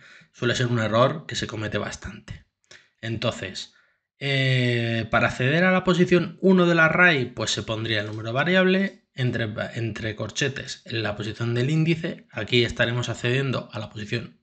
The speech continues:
uno del array y le asignamos un valor, el que sea. ¿Queremos asignar un valor a la posición dos del array? Pues accedemos al índice uno.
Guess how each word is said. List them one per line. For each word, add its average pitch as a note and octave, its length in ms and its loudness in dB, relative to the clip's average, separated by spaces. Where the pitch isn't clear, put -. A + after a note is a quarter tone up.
uno D3 460 0
del C#3 160 0
array F#3 440 4
y F#3 120 4
le F3 80 4
asignamos B2 500 0
un A#2 100 0
valor, G2+ 440 -6
el A#2 100 -10
que A2+ 80 -6
sea. - 380 -8
¿Queremos D#3+ 380 0
asignar F3+ 480 4
un F3 160 4
valor E3+ 260 2
a E3+ 80 2
la E3+ 140 0
posición D#3+ 560 0
dos D#3 320 0
del D#3 160 2
array? E3 500 2
Pues C#3 380 -2
accedemos A2+ 560 -2
al A#2 100 0
índice C3 600 -2
uno. C3 440 -2